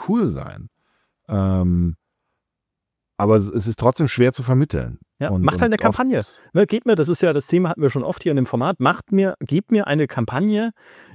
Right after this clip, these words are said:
Speaker 2: in der ich zumindest das Universum kennenlerne, um zu verstehen, worum es da geht. Das ist ja immer noch die Stärke von Singleplayer-Kampagnen, dir den Grund zu vermitteln, warum du dann den Multiplayer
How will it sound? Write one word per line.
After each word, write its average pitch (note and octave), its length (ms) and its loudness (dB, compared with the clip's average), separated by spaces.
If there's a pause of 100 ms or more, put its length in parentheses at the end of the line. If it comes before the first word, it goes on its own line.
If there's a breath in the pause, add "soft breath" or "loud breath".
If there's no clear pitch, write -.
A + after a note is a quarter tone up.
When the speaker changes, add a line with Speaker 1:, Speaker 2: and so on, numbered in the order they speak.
Speaker 2:
in C#3 160 2
der D#3 160 4
ich D3+ 100 -4
zumindest F3 680 2
das D3+ 140 -2
Universum D3 720 0
kennenlerne, C#3+ 760 -2 (200 loud breath)
um C3 120 -4
zu A2 100 -6
verstehen, D3+ 480 0 (180 soft breath)
worum A#2+ 300 2
es F3 160 0
da C#3+ 200 2
geht. D3+ 200 -2
Das A#2 100 -2
ist B2 100 -4
ja D3 80 0
immer A#3 340 2
noch A3 160 -4
die C#3+ 120 -8
Stärke F3 360 -2
von C#3+ 160 -6
Singleplayer-Kampagnen, C3 1000 -4 (340 loud breath)
dir C#3 140 2
den B2+ 200 2
Grund F3+ 360 2
zu - 160 -4
vermitteln, F#3+ 640 0 (180 loud breath)
warum B2+ 400 2
du F#3+ 260 -2
dann C#3+ 300 0
den D3+ 140 2
Multiplayer C#3+ 640 2